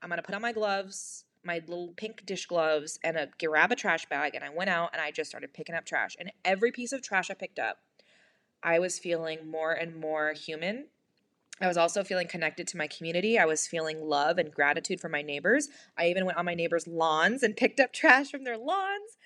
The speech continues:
which I don't know if that's really kosher, but I was doing it anyways.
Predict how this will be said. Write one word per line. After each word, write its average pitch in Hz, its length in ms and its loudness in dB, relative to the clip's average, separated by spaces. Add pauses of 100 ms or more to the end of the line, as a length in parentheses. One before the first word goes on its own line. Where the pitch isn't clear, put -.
(200)
which 240 540 -4 (320)
I 214 160 -8
don't 453 400 -6
know 302 180 -4
if 277 80 -14
that's 208 240 -8
really 196 140 -12
kosher, 180 400 -10
but 160 480 -4
I 175 100 -2
was 247 100 -4
doing 180 200 -6
it 170 80 -8
anyways. 151 420 -8